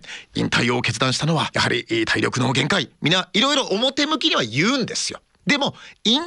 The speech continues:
退選手も実はそうなんです。じゃあなんで今回、ビシエド選手がこうなってるかというと、ひょっとしたらビシエド選手にもそういったことがあったかもしれない。君がこのまま引退してくれれば、引退セレモニーを用意する。なんならバッティングコーチという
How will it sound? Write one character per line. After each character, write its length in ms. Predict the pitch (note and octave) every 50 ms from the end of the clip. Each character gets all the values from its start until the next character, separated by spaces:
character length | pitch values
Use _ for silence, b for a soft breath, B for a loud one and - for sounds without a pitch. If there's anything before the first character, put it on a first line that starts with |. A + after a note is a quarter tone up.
| F4 -
退 260 | - G4+ F#4+ F#4+ G4
選 240 | F#4 - G#4 A4 G#4+
手 140 | F#4 - -
も 80 | E3 C#3
実 220 | B2+ C#3 - -
は 40 | D3+
そ 340 | - - - A#3+ D4 D#4 D4
う 40 |
な 60 | F#3+ A2
ん 80 | F2
で 100 | - -
す。 140 | - - - _ b b b b
じ 80 | b A#3
ゃ 40 | G3
あ 40 |
な 200 | G3 C#4+ F4 A4+ A4+
ん 80 | G#4+
で 100 | C4 G3
今 260 | - - F#3+ G3 F3 C#3+
回、 240 | - G#2 E2+ - - _ -
ビ 160 | B2+ E3 F#3
シ 140 | - - -
エ 20 |
ド 100 | F#3 F#3+
選 200 | F#3 G3+ G3+ F#3+
手 100 | - -
が 100 | G#2+ F#2
こ 160 | F#2 - C#3+
う 20 | D3+
な 120 | D3 D3+
っ 40 | -
て 60 | -
る 80 | G#2 F#2+
か 60 | G2
と 80 | F#2+ A2
い 20 |
う 20 |
と、 60 | A2+ A#2+
ひ 180 | - - -
ょ 40 | E3
っ 20 |
と 100 | - D4
し 40 | C#4
た 80 | - B3+
ら 60 | F3+
ビ 100 | C3+ C#3
シ 100 | - F#3+
エ 20 |
ド 80 | F3 F3+
選 160 | E3 G3 F3+
手 60 | -
に 80 | - G3
も 80 | F#3+ -
そ 160 | - F#3+ G3+
う 60 | G#3+
い 20 |
っ 40 | F#3+
た 180 | - - G3 F3+
こ 120 | - G3+
と 80 | G3+ A3
が 60 | D3+
あ 60 | D3+
っ 20 | -
た 80 | -
か 60 | C3+
も 60 | B2 A2
し 80 | -
れ 40 | G#2
な 80 | G2 G#2
い。 60 | -
君 220 | - - C#3+ D3 C3+
が 80 | C#3+
こ 100 | - D#3+
の 60 | C#3+
ま 100 | D3 D3
ま 80 | D3 D3 -
引 160 | D3+ D3+ D#3+
退 180 | - D#3+ D#3 D3+
し 60 | -
て 100 | - C#3+
く 80 | D#3+
れ 80 | D3+ D3+
れ 60 | C#3+
ば、 140 | B2+ G2+ - -
引 140 | - C#3 D#3+
退 160 | - E3 D3
セ 100 | - E3
レ 60 | D#3+
モ 100 | D3+ C3+
ニ 100 | B2 A2
ー 20 | G#2+
を 40 | G#2
用 180 | B2+ E3 E3
意 40 | C3+
す 120 | - -
る。 140 | A#2 A2 G#2 -
な 120 | A#2 B2+
ん 60 | D#3+ F#3+
な 80 | F#3+
ら 80 | C3+ A2
バ 180 | G#2+ - -
ッ 40 | -
テ 120 | - - G3
ィ 20 |
ン 40 | G#3
グ 80 | G#3+
コ 120 | - A3 G#3
ー 40 | G3+
チ 240 | - - G#2+ - B B B
と 120 | - C#3+
い 100 | C#3
う 40 | C3+